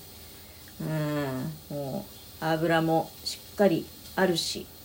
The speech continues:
で、まあ、上手に調理すれば、本当に頭と内臓だけね。まあ、今回ね、十匹のうち九匹メスだったんだよね。だから、あの卵見るとなんか、もったいないのかなみたいな気もしてきちゃうんだけど、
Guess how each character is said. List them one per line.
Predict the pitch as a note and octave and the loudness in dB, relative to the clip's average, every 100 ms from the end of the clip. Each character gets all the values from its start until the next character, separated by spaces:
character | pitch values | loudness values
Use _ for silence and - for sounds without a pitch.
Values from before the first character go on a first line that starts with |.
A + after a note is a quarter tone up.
| - - - - - - - - - - - | -18 -14 -12 -12 -16 -18 -18 -18 -18 -14 6
で、 | F#3 F3+ | 10 10
ま | F#3 D#3+ | 12 10
あ、 | - - - - - - - - - | 6 -4 -18 -18 -18 -18 -18 -8 6
上 | G#3 B3+ | 10 12
手 | B3+ | 12
に | B3 | 8
調 | G3 C4+ | 8 10
理 | A3+ | 8
す | - | 8
れ | F3+ G#3 | 10 12
ば、 | F#3 F#3 C3 - - - - | 12 12 12 6 -10 -12 0
本 | B3+ B3 | 2 4
当 | C4 | 6
に | B3+ B3 - - | 6 4 -2 2
頭 | G#3 G#3 A#3+ A#3+ A#3 - - - - - - | 6 10 10 10 8 4 -8 -14 -18 -18 0
と | F3+ D3+ - - - - - - | 4 4 2 -4 -18 -18 -18 6
内 | G3+ G3 | 10 12
臓 | F#3+ F#3 | 12 12
だ | F3+ | 10
け | F3 F#3+ | 6 6
ね。 | G3 G#3 - - - - - - G3+ | 6 2 -4 -18 -18 -16 -18 0 8
ま | F3+ D#3+ - | 10 10 6
あ、 | - | 6
今 | E4+ - | 6 8
回 | F#3 E3 | 8 6
ね、 | D#3 E3 | 2 4
十 | G3 | 6
匹 | G3+ F#4 F4+ | 6 6 8
の | F#3+ | 6
う | |
ち | - | 2
九 | - - C#5+ - | -2 6 8 8
匹 | A3 F#3+ D3 - | 6 6 6 4
メ | F#3+ | 4
ス | A#3+ | 8
だ | F#3+ | 6
っ | F#3+ | 6
た | |
ん | E3 | 0
だ | D3+ | 2
よ | D#3 | 2
ね。 | E3 | 6
だ | F#3 | 8
か | E3+ | 8
ら、 | D#3 | 10
あ | G3 | 10
の | C#4+ | 8
卵 | - F4+ C#5 A#4+ A#3 | 8 8 10 10 12
見 | A#3+ | 12
る | B3 | 12
と | A3+ | 12
な | G#3 G3+ | 12 12
ん | G#3 | 12
か、 | - - - - - - | 6 2 -2 -6 -4 2
も | G3 | 4
っ | A3 | 8
た | A4 | 8
い | |
な | A#4 | 10
い | F#4 | 10
の | F#3 | 10
か | |
な | F3+ | 10
み | F3+ | 10
た | F3 | 6
い | |
な | D#3+ | 4
気 | D#3+ | 6
も | G3 F#3 | 8 8
し | |
て | B3 | 6
き | G#3 | 4
ち | |
ゃ | F3+ | 4
う | |
ん | |
だ | E3+ | 6
け | |
ど、 | A#3+ | 4